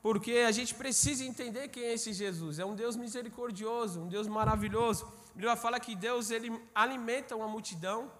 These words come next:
né? Jesus tem misericórdia daquela multidão, uma grande multidão. Jesus tem misericórdia dessa multidão, alimenta essa multidão. Só que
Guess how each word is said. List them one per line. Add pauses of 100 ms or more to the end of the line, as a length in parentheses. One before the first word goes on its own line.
(760)
né?
Jesus
tem
misericórdia
daquela
multidão,
uma
grande
multidão. (420)
Jesus
tem
misericórdia
dessa
multidão,
alimenta
essa
multidão. (460)
Só
que